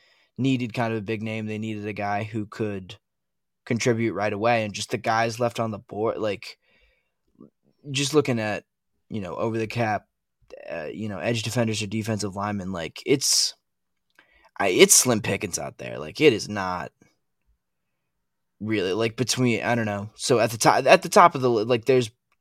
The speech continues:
after Dupree, there's Leonard Floyd and Frank Clark, Deion Jones, Robert Quinn.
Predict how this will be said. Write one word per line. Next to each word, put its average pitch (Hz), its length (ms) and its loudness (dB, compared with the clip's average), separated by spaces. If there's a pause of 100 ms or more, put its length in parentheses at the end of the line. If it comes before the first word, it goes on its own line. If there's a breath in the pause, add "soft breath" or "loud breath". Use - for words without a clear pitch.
(260)
after 131 260 4
Dupree, 120 400 2
there's 107 220 -4
Leonard 135 280 4
Floyd 113 580 2
and 101 140 -12
Frank 123 200 2
Clark, 113 420 0
Deion 120 340 0
Jones, 110 600 -4
Robert 113 260 2
Quinn. 107 320 -6